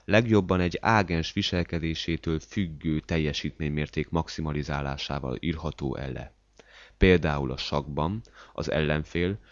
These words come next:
saját teljesítménymértékét próbálja maximalizálni, amely a sakk szabályainak következtében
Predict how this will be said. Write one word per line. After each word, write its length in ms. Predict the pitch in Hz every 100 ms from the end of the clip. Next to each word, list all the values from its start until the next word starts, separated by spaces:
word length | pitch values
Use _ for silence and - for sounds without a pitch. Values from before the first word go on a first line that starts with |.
| -
saját 520 | - 104 87 73 78
teljesítménymértékét 1120 | 78 71 71 80 82 78 78 78 82 - 82
próbálja 400 | - 85 80 82
maximalizálni, 960 | 85 80 - 67 62 60 60 57 58 - -
amely 420 | - 87 101 117 -
a 80 | 90
sakk 280 | - 78 -
szabályainak 640 | 87 80 80 76 73 69
következtében 840 | - 101 - 95 - 87 76 78